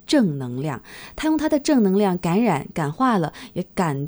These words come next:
动了很多的人。我们的确呢，要向这样子的人来好好的学习。但是现实生活当中，我们也看到了身边有很多的人，他们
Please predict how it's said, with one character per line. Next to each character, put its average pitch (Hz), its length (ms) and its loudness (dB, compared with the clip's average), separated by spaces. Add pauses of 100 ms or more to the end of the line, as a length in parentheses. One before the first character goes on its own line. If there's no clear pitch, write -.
(120)
动 269 340 4
了 156 140 -2
很 143 420 -4
多 240 220 2
的 220 100 2
人。 143 240 -2
我 151 120 -4
们 143 120 -4
的 151 140 -6
确 220 220 -2
呢， 175 100 -2
要 165 100 -4
向 160 280 -4
这 208 100 -4
样 151 180 -2
子 147 120 -10
的 143 120 -4
人 143 200 -4
来 127 180 -6
好 - 180 -14
好 226 160 -2
的 214 80 0
学 147 280 0
习。 131 340 -4 (420)
但 302 140 2
是 254 240 2
现 262 200 0
实 202 140 0
生 214 160 2
活 202 80 2
当 190 160 2
中， 196 140 2
我 170 80 0
们 143 80 -4
也 139 60 -4
看 156 200 -6
到 143 120 -4
了 139 100 -6
身 185 160 -4
边 170 140 -4
有 165 40 -4
很 127 280 -8
多 147 120 -4
的 147 120 -4
人， 131 180 -6
他 - 140 -8
们 143 280 0